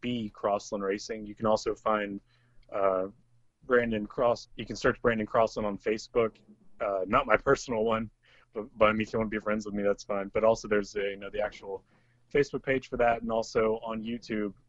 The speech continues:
Brandon Crossland. And, uh, just look for the B C logo with the checkered flag,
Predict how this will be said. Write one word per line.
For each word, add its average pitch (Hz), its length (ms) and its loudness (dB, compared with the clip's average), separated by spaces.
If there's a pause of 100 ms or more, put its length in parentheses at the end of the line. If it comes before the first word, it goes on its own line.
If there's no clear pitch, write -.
(140)
Brandon 107 340 -2
Crossland. 104 640 -4 (720)
And, 95 340 -4
uh, 95 140 -2
just - 200 -12
look 107 160 -2
for 110 160 0
the 98 80 -6
B 107 200 -2
C 107 260 -4
logo 101 400 4
with 101 120 -4
the - 60 -18
checkered - 340 -2
flag, 101 380 -2